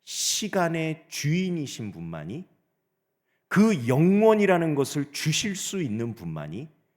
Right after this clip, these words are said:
우리의 그러한 문제, 우리의 목마름, 우리의 사모함을 해결해 주실 수 있어요. 그런데 성경은 그분이 누구라고 선언하고 계세요?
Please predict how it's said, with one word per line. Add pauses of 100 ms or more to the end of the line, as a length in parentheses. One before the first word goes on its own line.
(260)
우리의
그러한 (240)
문제, (160)
우리의
목마름, (440)
우리의
사모함을 (260)
해결해
주실
수
있어요. (800)
그런데
성경은
그분이
누구라고
선언하고
계세요?